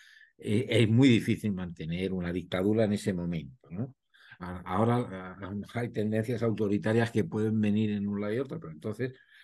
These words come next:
digamos que, que era, digamos, el corriente hacia la libertad, eh, las fuerzas económicas dijeron, "Bueno, eh, esta estructura dictatorial ya no nos sirve". Pero lo querían controlado, ¿no? Lo querían muy controlado.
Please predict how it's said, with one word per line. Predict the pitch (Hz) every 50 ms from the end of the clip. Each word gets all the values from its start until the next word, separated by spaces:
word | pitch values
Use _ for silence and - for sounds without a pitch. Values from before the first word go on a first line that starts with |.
| _ _
digamos | - 82 85 87 95 101 95 -
que, | - 95 90 85 87 -
que | - 87
era, | 87 87 90 95 95 - - - _ _ _ _ _
digamos, | 78 78 82 82 82 80 80 - - 98
el | 90 82
corriente | 85 92 92 101 117 120 120 131 120 120 -
hacia | - 92 - - 104 95
la | 92 90 90
libertad, | 87 87 87 87 85 80 80 90 104 120 123 - -
eh, | - 92 85 82 80
las | - - -
fuerzas | - - 80 80 - 80 87 104
económicas | - 87 85 85 85 87 92 82 95 101 95
dijeron, | 87 82 - - 80 78 82 80
"Bueno, | 82 80 80 85 - - _ _ - - _ _ _ - - _
eh, | - - 95 95 - -
esta | 98 90 - - 101
estructura | 90 - - 92 85 82 82 87 95 95 92 95
dictatorial | 92 85 85 - 90 82 85 80 90 95 92
ya | 87 101 101
no | 98 98 98
nos | 87 82 80 -
sirve". | - 101 87 78 80 - - - - -
Pero | - 113 120 117
lo | 110 104 82
querían | 104 98 104 120 127 131
controlado, | 139 151 143 120 101 104 92 92 113 151 175 - 85 82 80
¿no? | 95 139 156
Lo | 143 104 80
querían | - - 82 87 87
muy | 92 107 117 117
controlado. | 113 110 107 104 104 92 90 90 90 87 -